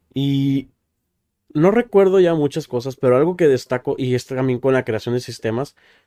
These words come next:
aquí no es que él rompa, eh, como ese límite ético, pero sí como cuando, eh, tú tienes esta visión de crear un sistema que te permita hacer,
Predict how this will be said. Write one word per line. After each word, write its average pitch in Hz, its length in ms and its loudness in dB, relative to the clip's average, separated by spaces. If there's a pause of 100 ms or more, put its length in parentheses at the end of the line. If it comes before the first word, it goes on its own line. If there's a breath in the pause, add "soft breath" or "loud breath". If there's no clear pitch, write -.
(280 soft breath)
aquí 131 260 0
no 196 320 6
es 180 220 4
que 151 240 4
él 147 160 4
rompa, 143 1040 -2
eh, 101 760 -6
como 110 200 -8
ese 135 120 -6
límite 127 360 0
ético, 127 340 -6
pero 113 360 0 (580)
sí 147 260 -4
como 165 340 2
cuando, 147 500 -2
eh, 123 200 -2
tú 139 180 -10
tienes 151 520 0
esta 151 380 -6 (680)
visión 139 720 -4 (380)
de 131 180 -2
crear 120 300 0
un 139 140 -2
sistema 135 680 -4
que 139 100 -10
te 117 140 -8
permita 110 920 -6 (840)
hacer, 107 300 -6